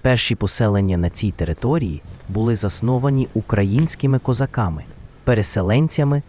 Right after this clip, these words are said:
з правобережної України, які тікали від польської експансії.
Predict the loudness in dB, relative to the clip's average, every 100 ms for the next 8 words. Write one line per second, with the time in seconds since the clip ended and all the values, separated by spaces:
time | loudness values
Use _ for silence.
0 | -6 -4 0 2 2 2 2 4 4 4
1 | 2 2 -2 0 0 0 -4 -8 -14 -20
2 | -20 -20 -8 -4 -4 -4 -4 -4 -2 0
3 | 2 0 -4 -10 -6 -4 -4 -4 -2 0
4 | -2 -2 -2 -4 -6 -6 -4 -4 -4 -6
5 | -8 -10